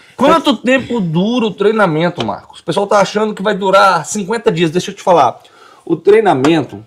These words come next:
as aulas são aulas curtas, de oito, dez, quinze minutos no máximo.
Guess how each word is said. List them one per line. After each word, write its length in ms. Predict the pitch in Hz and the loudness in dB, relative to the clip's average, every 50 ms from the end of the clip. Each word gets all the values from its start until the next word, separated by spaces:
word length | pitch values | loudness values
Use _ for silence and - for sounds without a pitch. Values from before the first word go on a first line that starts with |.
| _ _ _ _ - | _ _ _ _ -4
as 220 | - 202 170 156 | -2 -2 0 2
aulas 240 | - - 208 190 - | 2 4 4 2 2
são 160 | - 202 196 | 0 0 0
aulas 380 | 196 214 220 208 190 170 - - | 0 2 2 2 0 0 -4 -12
curtas, 520 | - _ - 143 135 135 127 - - 180 | -16 _ -6 -6 -4 -4 -6 -8 -12 -10
de 100 | 180 208 | -4 2
oito, 360 | 226 220 - 196 - - 202 | 2 2 2 2 -2 -8 -6
dez, 320 | 170 156 180 185 175 156 - | -4 -2 -2 -2 -2 -4 -6
quinze 320 | - - 180 185 175 156 160 | -6 -2 -2 0 0 0 0
minutos 360 | 165 147 143 143 151 147 160 | 0 0 0 0 0 -2 -2
no 80 | 180 190 | -2 0
máximo. 760 | 175 160 147 151 - - - - 202 196 208 233 247 - | 2 2 2 2 0 0 -2 0 2 4 4 2 2 -2